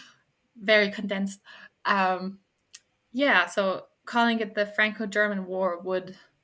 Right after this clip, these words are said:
in my personal and scientific opinion, a lot more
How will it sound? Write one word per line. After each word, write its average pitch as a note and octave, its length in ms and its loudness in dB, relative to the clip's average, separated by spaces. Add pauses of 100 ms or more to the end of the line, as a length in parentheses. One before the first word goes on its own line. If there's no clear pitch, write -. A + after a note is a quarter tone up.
(560)
in F3+ 160 -8
my A#3 560 4
personal A3+ 720 2
and F#3+ 340 -4
scientific F#3+ 560 -10
opinion, G3 480 -4 (320)
a G3 80 -2
lot G3 300 0
more F#3 440 -2